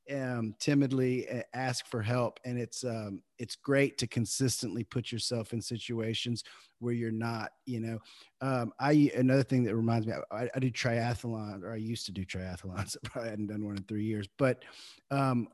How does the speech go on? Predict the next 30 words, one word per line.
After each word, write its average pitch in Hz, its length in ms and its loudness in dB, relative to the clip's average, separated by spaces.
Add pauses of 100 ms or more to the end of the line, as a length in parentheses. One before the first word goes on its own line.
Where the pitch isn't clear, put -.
(100)
I, 135 120 0
we 131 400 0
started, 135 520 4 (260)
me 123 220 2
and 117 80 2
my, 107 140 0 (160)
my 113 160 -2
brothers 110 500 0
and 107 100 -2
my 104 120 -2
dad, 110 320 -4
we 113 80 -2
started 135 300 0
doing 120 200 2
marathons, 113 760 0
and 104 140 -2
we'd 117 200 0 (100)
run 117 400 2
several 127 460 4
marathons, 107 640 0
and 123 80 0
we're 123 60 -2
like, - 100 -6
"Oh, 185 100 0
we're 170 120 4
gonna 156 120 6
go 151 80 8
do 147 140 6
a - 20 2
triathlon." 135 680 0